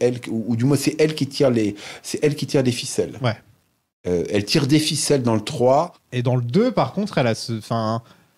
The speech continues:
Speaker 2: elle est contre Michael dans le deux. Alors que dans le trois, elle est pour la famille, elle est pour Michael, euh, et c'est, il y a, il y a un vrai, euh, un vrai changement à ce niveau-là vis-à-vis du personnage. Ensuite, on a Sonny, qui est incarné par James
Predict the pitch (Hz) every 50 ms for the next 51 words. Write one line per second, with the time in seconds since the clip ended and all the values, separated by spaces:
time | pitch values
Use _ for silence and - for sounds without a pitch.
0 | _ _ _ _ _ _ _ 127 123 123 127 123 - 214 233 214 160 113 - 143
1 | 127 113 117 113 113 117 - 107 101 98 104 - _ - 123 110 107 107 107 101
2 | 107 107 104 - _ _ _ _ - 117 113 113 120 - 127 123 117 127 123 -
3 | - 196 180 135 117 113 - - 175 160 147 139 120 - - 127 117 120 139 147
4 | 156 139 117 104 107 - - - 131 127 123 113 104 104 107 - 123 113 110 113
5 | 113 107 101 101 98 98 98 98 95 90 80 - 50 - 107 - - - 110 107
6 | 104 104 104 104 104 107 104 104 104 107 110 107 120 127 127 123 117 113 110 107
7 | - - - _ _ _ - 113 117 120 143 131 - 156 143 131 131 147 143 139
8 | 131 123 - - 127 120 113 117 113 120 120 110 110 107 110 107 104 107 101 104
9 | 87 104 - - - 110 120 143 160 160 135 143 - _ _ - - _ _ _
10 | _ _ _ _ - 139 - - 214 202 - 185 175 170 160 - - 196 185 175
11 | 180 220 277 285 - - - _ _ _ _ _ _ - - 139 135 135 135 127
12 | 160 143 139 147 147 - 135 123 120 117 135 139 139